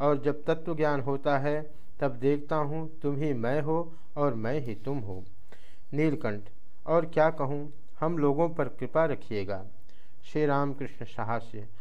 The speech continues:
"तुम कितने ही आदमियों को पार कर रहे हो, तुम्हारा गाना सुनकर कितने ही आदमियों में उद्दीपना होती है।"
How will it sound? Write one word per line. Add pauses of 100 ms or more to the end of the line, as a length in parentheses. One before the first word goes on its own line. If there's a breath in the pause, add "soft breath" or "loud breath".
(240 soft breath)
"तुम
कितने
ही
आदमियों
को
पार
कर
रहे
हो, (400 soft breath)
तुम्हारा
गाना
सुनकर (420 loud breath)
कितने
ही
आदमियों
में
उद्दीपना
होती
है।"